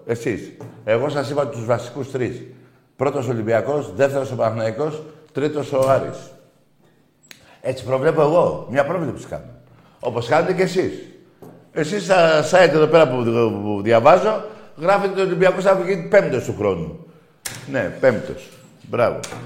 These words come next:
Λοιπόν, δεν έχω να πω άλλα. Προβλέπετε εσείς τη, τις ομάδες σας, προβλέπω κι εγώ τη δικιά μου. Σιγά. Δεν είπα ότι θα γίνει κι έτσι. Μπορεί να βγει δεύτερος ο Άρης.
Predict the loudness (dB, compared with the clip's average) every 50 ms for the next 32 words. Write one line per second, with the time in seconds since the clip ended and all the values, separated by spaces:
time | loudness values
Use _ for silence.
0 | -18 -20 -20 -20 -20 _ _ -8 -4 -2 -2 -2 -2 -2 -2 -2 -4 -4 -2 -4
1 | -4 -4 0 0 0 0 0 0 -4 -6 -6 -12 -16 -20 -20 -20 _ _ _ _
2 | _ _ -6 -2 0 0 0 0 -2 -4 -6 -6 -8 -8 -8 -12 -12 -8 -8 -6
3 | -6 -4 -6 -6 -6 -8 -8 -10 -10 -12 -14 -14 -12 -10 -6 -4 -4 -4 -4 -6
4 | -6 -8 -8 -8 -10 -10 -8 -8 -8 -8 -8 -10 -10 -10 -10 -10 -10 -10 -10 -6
5 | -6 -6 -6 -8 -12 -16 -20 -20 -20 _ _ _ _ _ _ _ _ _ _ _
6 | _ _ _ _ -10 -8 -8 -8 -6 -8 -10 -10 -14 -10 -8 -8 -6 -6 -6 -8
7 | -8 -10 -8 -8 -8 -8 -6 -6 -8 -10 -12 -10 -8 -8 -8 -8 -10 -12 -12 -12
8 | -12 -14 -20 -20 -20 _ _ _ _ _ _ _ _ _ _ _ _ _ _ _
9 | _ -8 -6 -6 -6 -4 -6 -6 -6 -6 -6 -6 -6 -8 -8 -10 -10 -10 -8 -6
10 | -4 -4 -4 -4 -6 -10 -14 -18 -20 -20